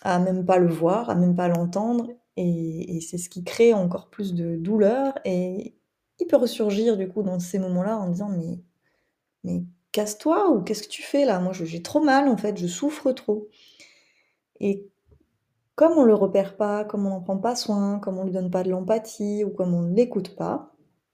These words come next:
bah, ça reste en fait, il y a une douleur qui reste et qui, qui crée un certain mal-être. Il peut y avoir aussi dans cette part en douleur une part qui, qui, qui a assez peu confiance en elle, assez peu d'estime d'elle-même et qui donc va peut-être douter.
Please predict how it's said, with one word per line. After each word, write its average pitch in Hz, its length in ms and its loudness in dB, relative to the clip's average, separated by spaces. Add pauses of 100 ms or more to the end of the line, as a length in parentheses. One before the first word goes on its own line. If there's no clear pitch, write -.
(500)
bah, 165 80 0
ça - 160 -6
reste - 380 -10
en 165 80 -6
fait, - 260 -6
il - 40 -6
y - 20 -2
a - 20 -2
une 175 200 2
douleur 175 380 4
qui - 140 -6
reste 185 380 -4
et 180 80 -10
qui, 233 280 -8
qui - 140 -18
crée - 220 -2
un 240 160 -2
certain 220 400 -4
mal-être. 185 480 -2 (1900)
Il 226 100 0
peut 277 120 4
y 277 40 12
avoir 254 200 8
aussi 240 320 6
dans 214 140 2
cette 202 220 0
part 202 200 0
en 202 80 2
douleur 247 500 4
une 190 220 0
part 220 320 -2
qui, 185 180 -4 (420)
qui, 185 320 -6 (840)
qui - 140 2
a - 20 8
assez 214 240 2
peu 254 160 -2
confiance 208 480 0
en 202 100 0
elle, 202 160 0
assez 190 220 -4
peu 220 140 2
d'estime 202 420 -2
d'elle-même 226 560 0
et 202 80 -2
qui 202 140 -8
donc 202 180 0
va 202 100 4
peut-être 202 320 0
douter. 220 480 -2